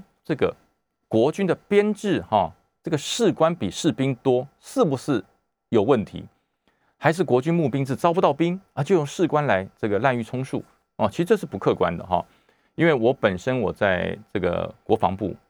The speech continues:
服务过，我也在战略规划司担任过编装官的工作，所以国军的编装，呃，原则上我非常的了解啊。那如果不了解国军编装的，就会说，你看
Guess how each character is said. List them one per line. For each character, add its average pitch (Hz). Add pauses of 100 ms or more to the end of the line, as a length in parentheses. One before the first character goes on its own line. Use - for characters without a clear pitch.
服 -
务 120
过， 87
我 113
也 104
在 98
战 117
略 107
规 107
划 110
司 90 (480)
担 147
任 117
过 98 (140)
编 131
装 117
官 110
的 90
工 87
作， 87 (420)
所 160
以 123
国 123
军 165
的 131
编 123
装， 117 (200)
呃， 85
原 104
则 98
上 95
我 82
非 104
常 92
的 82
了 85
解 90 (380)
啊。 82 (380)
那 123
如 117
果 117
不 -
了 135
解 113
国 101
军 117
编 131
装 127
的， 98
就 104
会 107
说， 98
你 95
看 113